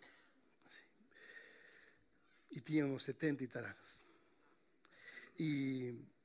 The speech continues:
todos os ossos, em África a vida é dura, é difícil.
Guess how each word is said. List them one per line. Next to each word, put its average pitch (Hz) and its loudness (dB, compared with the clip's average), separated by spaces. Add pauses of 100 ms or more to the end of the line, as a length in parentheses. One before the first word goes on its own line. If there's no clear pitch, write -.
(280)
todos 202 4
os 202 2
ossos, - 2 (260)
em 156 6
África 170 6
a 156 6
vida 170 6
é 147 4
dura, 135 -2 (440)
é 160 2
difícil. 139 -4